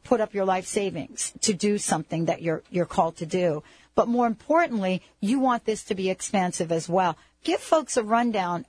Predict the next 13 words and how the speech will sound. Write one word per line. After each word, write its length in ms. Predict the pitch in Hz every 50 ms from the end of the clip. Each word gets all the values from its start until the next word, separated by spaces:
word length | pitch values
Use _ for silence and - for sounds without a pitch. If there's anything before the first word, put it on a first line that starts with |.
| _ 214
as 240 | 220 220 208 185
of 160 | 208 196 170 180
this 220 | 262 294 - -
moment. 500 | 226 208 196 185 180 185 180 175 180 - - _ _ _
Where 240 | 185 208 247 285
are 240 | 311 302 269 233 214
we? 240 | 185 185 180 185 180 - _ _ _ _ _ _ _
What 380 | - 151 151 151 160 208 277 320
are 60 | 339
they 100 | 311 277
gonna 180 | 277 277 262
be 140 | 220 247 240
able 180 | 226 226 208